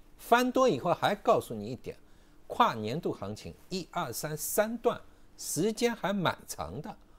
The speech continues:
啊，你有没有兴趣啊？待会儿再听听他的一个操作思路。我想先把这个先按一按，我们再来听听张瑞泽的一个看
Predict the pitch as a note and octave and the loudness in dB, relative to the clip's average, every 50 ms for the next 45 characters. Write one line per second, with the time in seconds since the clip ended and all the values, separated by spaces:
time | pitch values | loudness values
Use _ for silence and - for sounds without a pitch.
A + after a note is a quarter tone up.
0 | - - - - - F#2+ A#2 B2 A#2 G2+ F#2+ F#2 F2+ A#2 C3+ C3 A2 G2+ E2+ D#2+ | -20 -20 -20 -16 -8 -6 -4 -4 -4 -4 -6 -8 -6 -6 -4 -4 -4 -4 -4 -4
1 | F#2+ A#2+ B2+ - - - D#3 A2 G2+ - - - - - G#2 G2 - - - - | -4 -4 -4 -4 -6 -6 -6 -6 -6 -8 -8 -12 -10 -8 -8 -8 -10 -12 -20 -20
2 | - - - - C#3+ C#3+ - G#2+ G#2 - - B2+ A2 - - - D#3+ D#3 C#3 B2 | -20 -12 -6 -4 -4 -2 -2 -2 -4 -2 -4 -6 -6 -6 -6 -4 -2 -2 -2 -4
3 | C#3+ C#3 - - C3+ B2+ A2+ A2+ A#2 A2+ - - - D#3 G3 D3 - - - - | -8 -8 -8 -8 -8 -8 -8 -8 -10 -10 -8 -6 -4 -4 -4 -4 -4 -6 -8 -8
4 | - - - - - - - - - - - - - - - - - A2 - A#2 | -12 -14 -16 -16 -20 -20 -20 -20 -20 -20 -20 -20 -20 -20 -18 -12 -10 -8 -6 -6
5 | G2 F#2+ - - F3+ F#3 G#3 G3+ C3+ A2+ G2+ - G3+ F#3 A#2+ E2+ - - - - | -6 -4 -2 2 4 4 6 6 4 4 2 0 -4 -4 -6 -8 -10 -12 -16 -10
6 | - A2+ A2 - - D#3+ F3+ D3 G#2 G2 F#2 G#2 G#2 - F#2 F#2 D#2+ E2 E2 - | -10 -10 -8 -4 -2 -2 0 0 -2 -4 -4 -6 -8 -8 -10 -12 -14 -12 -6 -6
7 | C3 G#2+ F#2 F#2+ F#2+ - - B2 A#2+ A2+ - B2 B2 A#2+ - - - - - - | -4 -4 -4 -6 -8 -10 -10 -10 -10 -8 -6 -8 -8 -8 -12 -16 -20 -20 -20 -20
8 | - - - F3+ G3 G#3+ A#3 A#3 F#3+ C3 G#2 - - E2+ G2 D#3 E3 F#3 A#2 F#2 | -6 2 4 4 4 4 2 2 2 2 0 -2 -4 -2 -2 -2 -2 -2 -6 -6
9 | - D#2+ - - - - | -8 -12 -12 -10 -14 -12